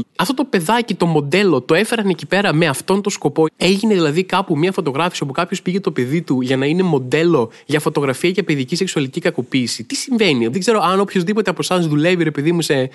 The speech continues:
ένα τέτοιο μέσο. Πραγματικά θα ήθελα μια απάντηση. Δεν προσπαθώ καν να κάνω κάποιο αστείο εδώ πέρα. Είναι μια ειλικρινής μου απορία.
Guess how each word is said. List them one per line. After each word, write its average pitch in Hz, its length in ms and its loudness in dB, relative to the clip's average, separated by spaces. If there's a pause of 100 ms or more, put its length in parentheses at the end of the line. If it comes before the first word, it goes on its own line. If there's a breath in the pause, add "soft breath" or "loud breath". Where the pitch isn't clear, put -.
ένα 165 180 0
τέτοιο 180 260 0
μέσο. 160 320 0
Πραγματικά 165 340 0
θα 233 80 0
ήθελα 240 240 0
μια 208 480 0
απάντηση. 160 560 0
Δεν 196 80 6
προσπαθώ 220 360 0
καν 214 180 0
να 202 80 0
κάνω 214 180 0
κάποιο 202 260 -2
αστείο 202 200 2
εδώ 170 100 2
πέρα. 139 200 2
Είναι 202 180 4
μια 196 200 2
ειλικρινής 170 580 2
μου 208 100 2
απορία. 170 440 2